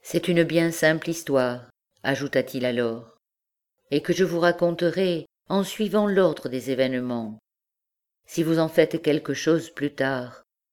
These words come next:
libre à vous de la conter autrement. » Voici ce qu'il me raconta, et c'est à peine si j'ai changé quelques mots à ce touchant récit. « Oui, » reprit Armand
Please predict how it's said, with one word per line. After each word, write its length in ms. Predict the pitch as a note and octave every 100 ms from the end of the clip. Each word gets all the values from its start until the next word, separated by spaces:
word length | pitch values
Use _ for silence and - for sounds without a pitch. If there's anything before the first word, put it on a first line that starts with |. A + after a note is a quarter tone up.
| -
libre 300 | F#3+ G#3 D#3+
à 80 | D3+
vous 220 | C#3+ D3+
de 80 | C#3+
la 120 | C3+
conter 440 | C#3+ C3+ C3 C3+
autrement. » 640 | C3 C3 C#3 C3+ A2+ G2+ - _ _ _ _ _ _ _ _ _ _ _ _ _ _ _ _ _ _ B2
Voici 440 | D#3+ E3+ - C3
ce 140 | -
qu'il 200 | - C3+
me 80 | C3+
raconta, 760 | C3 C3+ C3+ C3 B2+ B2+ B2+ - _ _ _ _ _ _ _ _ _
et 100 | D3+
c'est 200 | E3 E3
à 60 | F3
peine 360 | - A3 G#3
si 140 | G3 G3
j'ai 160 | F#3
changé 400 | F3+ F#3 D#3+ F3
quelques 300 | E3+ E3 E3
mots 260 | E3 D3+ C3
à 80 | B2
ce 140 | C#3+
touchant 360 | C3+ - C3+ B2+
récit. « 540 | B2+ A#2 - A2+ - _ _ _ _ _ _ _ _ _ _ _ _ _ _ _ _ _ _ _ _ _ _ _ _ _ _ -
Oui, » 400 | D#3 E3 D3 E3 _ _ _ _
reprit 460 | B2 D#3+ - E3+ D#3+
Armand 500 | D3 D3 D3 D#3